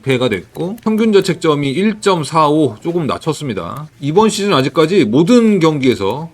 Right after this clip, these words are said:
퀄리티 스타트 이상을 해주고 있고요. 자, 그렇습니다. 그래서 오늘은 일단 여기까지 하고, 대충 뭐 시즌 삼분의 일 정도는 마친 것 같아요.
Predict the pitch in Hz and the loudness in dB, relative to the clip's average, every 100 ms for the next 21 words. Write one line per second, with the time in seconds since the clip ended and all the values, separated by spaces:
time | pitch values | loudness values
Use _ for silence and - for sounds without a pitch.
0 | - 196 214 208 185 - 170 175 113 120 | 0 0 2 -2 -6 -4 -6 -4 -6 -4
1 | 135 131 170 165 101 - 160 - _ _ | -2 -2 -4 -6 -8 -10 -16 -16 _ _
2 | - 123 117 117 110 139 135 143 135 131 | -8 -4 -2 -4 -4 -4 -4 -4 -2 0
3 | 131 92 - - 127 120 139 160 170 180 | -2 -4 -10 -12 -8 -4 -2 0 2 2
4 | 175 139 143 127 151 143 156 156 165 156 | 0 -2 -2 2 0 2 0 0 0 0
5 | 175 127 156 165 - 247 233 190 190 151 | -2 0 -4 -4 -6 -2 0 0 0 0
6 | 90 - 190 196 190 156 254 262 254 233 | -4 -8 -8 -4 -4 -2 -4 -2 0 2
7 | 220 247 226 214 190 175 160 139 107 104 | 2 0 2 2 4 2 2 0 -2 -4
8 | 147 139 95 101 - 165 165 95 - 113 | -6 -6 -6 -8 -8 -6 -4 -4 -4 -6
9 | 98 | -6